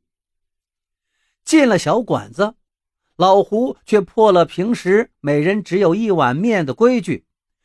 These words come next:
点了几个好菜，说他要请客。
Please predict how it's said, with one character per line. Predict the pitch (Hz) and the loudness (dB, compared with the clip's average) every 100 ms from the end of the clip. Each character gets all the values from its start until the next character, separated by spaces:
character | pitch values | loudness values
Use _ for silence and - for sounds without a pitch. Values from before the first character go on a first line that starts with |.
| _ _ | _ _
点 | 185 170 185 | 0 0 0
了 | 254 | -2
几 | 156 170 | -2 -6
个 | 208 | -6
好 | - 113 | -8 -10
菜， | 165 - 214 _ _ _ _ _ | -10 -10 -12 _ _ _ _ _
说 | - 247 240 _ _ | -2 0 0 _ _
他 | - 262 | -6 -2
要 | 214 | -2
请 | - 98 | -4 -10
客。 | 120 247 233 | -4 -4 -4